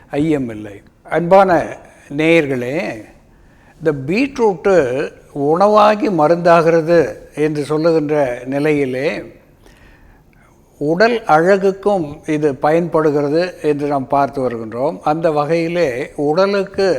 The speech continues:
அழகு தரக்கூடிய மிக முக்கியமான ஒன்று தலைமுடி. தலைமுடி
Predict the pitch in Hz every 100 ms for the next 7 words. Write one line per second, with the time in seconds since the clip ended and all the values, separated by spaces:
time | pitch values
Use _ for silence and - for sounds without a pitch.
0 | 123 - - _ - 143 156 185 185 175
1 | 156 143 151 143 147 143 123 139 151 147
2 | 139 147 160 156 156 170 165 135 135 135
3 | 151 139 113 - - - - _ - 147
4 | 156 175 151 135 131 117 - - 131 139
5 | 170 170 165